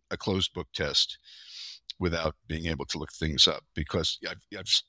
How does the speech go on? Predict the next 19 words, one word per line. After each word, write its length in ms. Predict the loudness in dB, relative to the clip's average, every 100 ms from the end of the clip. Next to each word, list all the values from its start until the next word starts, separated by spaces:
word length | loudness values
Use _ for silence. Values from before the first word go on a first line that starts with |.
| 2
programmed 360 | 4 6 6
in 100 | 6
a 40 | 6
lot 140 | 4
of 60 | 4
languages. 520 | 0 0 -2 4 2 2 -12 -2
To 100 | 6
this 200 | 10 10
day, 200 | 10 8
you 100 | 8
know, 80 | 6
I, 80 | 2 -4 -16 -4
P 180 | 4 8
H 260 | 10 10 6
P, 340 | 6 4 4 2
Python, 720 | 2 4 2 0 0 0 -4 -8 _ _ _ _ _ 0
and 360 | 4 4 4 -2 _ _ _ _ _ 2
JavaScript 880 | 6 8 6 4 4 2 -6 -8 -6
have 160 | -6